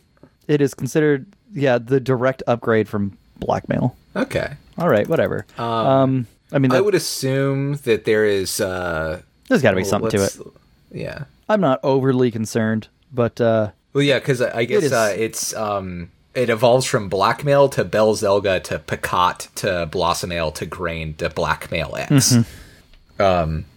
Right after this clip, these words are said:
Speaker 2: yeah, I don't know. It's just sick as hell.
Speaker 1: Yeah,
Speaker 2: Like,
Speaker 1: it,
Speaker 2: I
Speaker 1: it
Speaker 2: just
Speaker 1: is.
Speaker 2: love this design. He's very cool. He's very scary. He kills things.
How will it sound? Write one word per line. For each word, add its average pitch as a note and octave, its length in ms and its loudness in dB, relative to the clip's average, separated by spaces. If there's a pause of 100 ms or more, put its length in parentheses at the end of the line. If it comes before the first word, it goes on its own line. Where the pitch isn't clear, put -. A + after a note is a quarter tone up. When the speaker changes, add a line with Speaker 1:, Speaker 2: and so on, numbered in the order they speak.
(600)
Speaker 2:
yeah, G#3 240 2
I - 40 4
don't A3 120 2
know. F#3 100 4
It's C3 200 0
just B3+ 180 -2
sick F3+ 180 0
as C#3 120 -4
hell. - 400 -2
Speaker 1:
Yeah, D#3+ 160 2
Speaker 2:
Like, - 100 -4
Speaker 1:
it, F#3+ 160 4
Speaker 2:
I - 20 0
Speaker 1:
it G3+ 140 4
Speaker 2:
just C#3 260 2
Speaker 1:
is. - 20 -10
Speaker 2:
love A#2 280 0
this A#2 180 -4
design. G2 480 -4
He's B2+ 260 -2
very B2+ 360 2
cool. C#3 340 2
He's A#2+ 200 -8
very A#2 260 2
scary. G#2 580 0
He G2+ 180 -10
kills G#2 380 0
things. F#2 600 -4